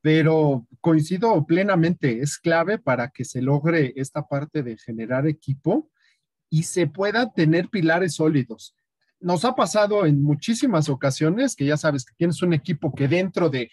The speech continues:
de la reunión dicen una cosa y nada más salen y empiezan a, a decir, "Pero yo no estoy de acuerdo y a ver cómo sale esto". Y ojo, en esta parte que dices de generar esos acuerdos, aunque no hubiera sido mi idea, no se vale que si sale mal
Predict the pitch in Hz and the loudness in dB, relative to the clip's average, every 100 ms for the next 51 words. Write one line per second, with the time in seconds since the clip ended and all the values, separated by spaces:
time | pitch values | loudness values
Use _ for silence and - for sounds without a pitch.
0 | _ - 143 143 151 160 165 196 180 202 | _ -4 0 2 2 2 2 2 0 -4
1 | - 170 190 165 139 190 220 190 165 175 | 0 0 0 -2 -2 -4 -2 -2 0 0
2 | 180 - 175 208 294 - _ _ - 156 | -2 0 0 0 -4 -8 _ _ 0 0
3 | 147 170 190 175 135 131 135 135 160 147 | 2 0 0 0 -2 -4 -6 -2 -2 0
4 | 131 170 214 202 170 123 151 202 185 147 | 0 0 0 0 0 0 -2 -2 -4 -2
5 | 131 160 - 185 151 156 151 156 196 - | 0 -2 -4 -4 -2 0 2 0 -2 -8
6 | 120 - _ _ _ _ _ - 170 247 | -12 -12 _ _ _ _ _ 0 2 2
7 | 262 - 139 113 - 151 170 196 233 185 | 0 -2 -2 -2 0 2 2 0 -2 0
8 | 185 214 - 135 139 156 - 147 151 - | 0 -2 -4 -2 0 -2 -2 0 0 -4
9 | _ 120 117 - 131 131 139 175 196 180 | _ -4 -4 -6 -6 -4 -2 -2 -2 -6
10 | 135 - 143 165 175 - _ 143 156 151 | -8 -4 -4 -2 -6 -10 _ 0 2 2
11 | 151 151 156 180 202 208 165 - 160 147 | 0 2 2 0 -2 -2 -2 0 -4 0
12 | 165 139 120 127 147 247 _ _ _ _ | 0 0 -2 -2 -4 -4 _ _ _ _
13 | _ 165 247 294 233 214 196 151 143 - | _ 0 2 2 2 2 0 -2 -2 -2
14 | 139 165 190 202 151 160 302 | -4 -2 0 2 2 2 0